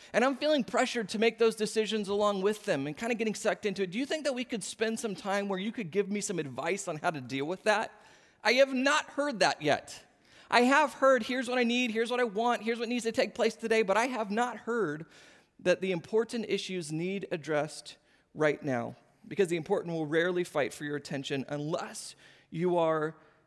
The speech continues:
intentional about it. Is it will always be the things that are immediate that fight for your attention, but very, uh, rarely will the important fight for it.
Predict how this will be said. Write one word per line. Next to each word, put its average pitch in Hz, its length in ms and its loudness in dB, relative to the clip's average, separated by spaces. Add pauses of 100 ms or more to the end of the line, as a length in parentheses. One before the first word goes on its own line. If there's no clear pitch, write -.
(100)
intentional 165 680 -4
about 123 340 2
it. - 340 -10 (880)
Is 175 160 0
it 190 60 2
will 175 80 2
always 202 480 2
be 220 160 -4
the 196 140 -6
things 190 320 -2
that 170 120 -2
are 160 60 -2
immediate 165 640 0
that - 160 -2
fight 180 320 -2
for 190 100 -8
your 165 160 -4
attention, 147 560 -8
but 120 220 -4
very, 208 720 -2
uh, 147 180 -2
rarely 165 480 -2
will 139 160 -4
the 135 100 -4
important 131 540 -6
fight - 300 -8
for - 200 -6
it. 120 120 -6